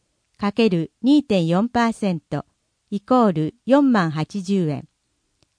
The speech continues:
二、均等割。一万三千二百円かける二人。イコール二万六千四百円。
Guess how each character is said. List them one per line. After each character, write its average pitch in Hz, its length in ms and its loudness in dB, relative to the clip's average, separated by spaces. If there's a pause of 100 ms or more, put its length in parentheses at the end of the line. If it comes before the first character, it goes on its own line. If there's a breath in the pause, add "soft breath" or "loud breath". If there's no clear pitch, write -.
(340)
二、 233 300 2 (420)
均 269 280 0
等 254 280 4
割。 202 380 0 (520)
一 285 280 -2
万 302 180 4
三 254 300 0
千 247 180 2
二 214 140 0
百 247 300 -2
円 180 200 0 (180)
か 190 140 -4
け 254 160 2
る 196 80 2
二 156 320 -4
人。 151 180 -6 (460)
イ 190 140 -8
コ 214 240 2
ー 170 40 2
ル 147 220 -2 (140)
二 208 140 0
万 294 200 2
六 277 200 0
千 165 260 -4
四 170 180 -2
百 185 340 -6
円。 147 160 -6